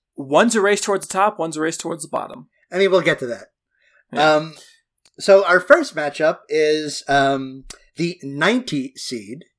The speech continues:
Speaker 2: and I think if you've been listening for a while, presumptive favorite to win this whole thing, two thousand and one: A Space Odyssey, released in nineteen sixty-eight,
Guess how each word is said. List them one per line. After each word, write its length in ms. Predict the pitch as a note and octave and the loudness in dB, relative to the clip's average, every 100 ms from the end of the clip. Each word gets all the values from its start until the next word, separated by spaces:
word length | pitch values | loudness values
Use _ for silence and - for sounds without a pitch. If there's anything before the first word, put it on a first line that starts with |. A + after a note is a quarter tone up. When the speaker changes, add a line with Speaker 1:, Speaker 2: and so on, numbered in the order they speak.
| _ _ _ | _ _ _
Speaker 2:
and 480 | D3+ D#3+ D#3+ D#3 D3+ _ - | -4 -2 -4 -10 -20 _ -4
I 120 | D#3+ | -4
think 380 | - A3+ A3+ - _ | 2 0 0 -20 _
if 200 | D#3+ - | -8 -6
you've 160 | E3 D3 | -6 -6
been 120 | D3 | -4
listening 320 | E3 E3+ D#3+ | -4 -4 -8
for 160 | - C#3+ | -2 0
a 80 | |
while, 240 | C3+ C#3 D3+ | 2 2 0
presumptive 640 | - D#3+ C#3 D#3+ D#3+ E3 | 0 -4 -4 -4 -2 -4
favorite 500 | - C#3+ C#3+ D3 - | -2 -2 -2 -4 -6
to 100 | - | -6
win 240 | B2 C#3+ C#3 | -6 -6 -4
this 180 | C3+ | -6
whole 220 | - C#3+ C#3 | -2 -2 -2
thing, 400 | C#3+ D#3 A#3 - _ _ _ _ _ _ _ _ | -4 -6 -6 -12 _ _ _ _ _ _ _ _
two 140 | - A#3 | -4 0
thousand 340 | A3 G3 G3 | 4 4 2
and 180 | F3+ D#3+ | -4 -6
one: 140 | D#3 | -6
A 40 | D3+ | -6
Space 380 | - E3 D3+ C#3 | -6 -4 -2 -2
Odyssey, 340 | A2+ A2 B2+ | -6 -6 -6
released 400 | A#2 C3+ D3+ - | -4 -4 -4 -8
in 140 | A#2+ | -10
nineteen 380 | B2 F#3 - F3 | -8 -8 -6 -8
sixty-eight, 580 | - F3 - B2+ B2+ C#3+ | -6 -10 -8 -6 -4 -6